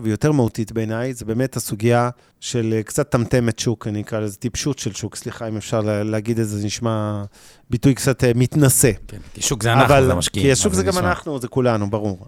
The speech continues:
Speaker 1: אבל יש נקודות של חוסר רציונליות, אני חושב שאנחנו כיום בנקודה כזאת, לא קיצוני היום, אבל חוסר רציונליות חלקי בהתייחסות לתמחור של שוק המניות. כשגוגל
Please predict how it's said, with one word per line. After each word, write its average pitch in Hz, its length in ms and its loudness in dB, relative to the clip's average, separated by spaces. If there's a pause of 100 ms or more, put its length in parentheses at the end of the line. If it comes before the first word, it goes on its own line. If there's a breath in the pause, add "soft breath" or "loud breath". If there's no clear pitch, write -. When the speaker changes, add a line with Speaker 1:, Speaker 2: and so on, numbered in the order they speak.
(120)
Speaker 1:
אבל 123 420 2 (240)
יש 160 400 2
נקודות 117 840 -2
של 117 520 -2
חוסר 135 440 0
רציונליות, 113 1080 -2 (300)
אני 117 80 -2
חושב 117 340 -2
שאנחנו 117 420 -4
כיום 123 380 2
בנקודה 110 460 -2
כזאת, 104 500 -8 (120)
לא 139 180 4
קיצוני 113 600 -2
היום, 127 320 -2 (220)
אבל 113 220 -2
חוסר 139 360 -2
רציונליות 120 600 -2
חלקי 120 380 -2
בהתייחסות 120 680 0
לתמחור 151 540 2
של 113 180 -2
שוק - 260 -4
המניות. 101 500 -6 (520 soft breath)
כשגוגל 117 680 2